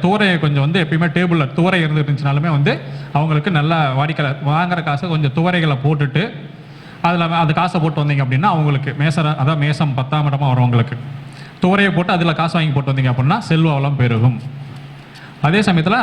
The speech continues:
ராஜாலங்கார முருகப்பெருமானை வழிபாடு செஞ்சுட்டு வரணும். அதே வந்து பத்தாம் இடம் வந்து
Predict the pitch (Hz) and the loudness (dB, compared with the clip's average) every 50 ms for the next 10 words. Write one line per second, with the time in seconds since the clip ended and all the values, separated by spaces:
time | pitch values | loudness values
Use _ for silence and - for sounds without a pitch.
0 | 170 165 180 180 185 180 180 170 165 160 156 151 151 156 160 147 143 131 127 139 | 2 2 2 2 2 0 0 0 0 0 0 0 2 0 0 0 0 0 0 2
1 | 165 175 151 135 135 131 131 131 123 127 123 113 107 117 113 110 107 123 123 - | 2 2 2 2 2 2 2 0 0 0 0 0 2 2 0 2 0 -2 -4 -6
2 | - - - - - - - - - 143 156 180 214 233 233 214 190 180 175 - | -14 -16 -16 -16 -16 -18 -10 -4 -2 0 2 2 2 2 2 2 2 2 2 0
3 | - 165 160 - 202 196 196 185 170 165 160 156 160 185 | 0 -4 0 0 0 0 2 0 0 0 0 2 2 0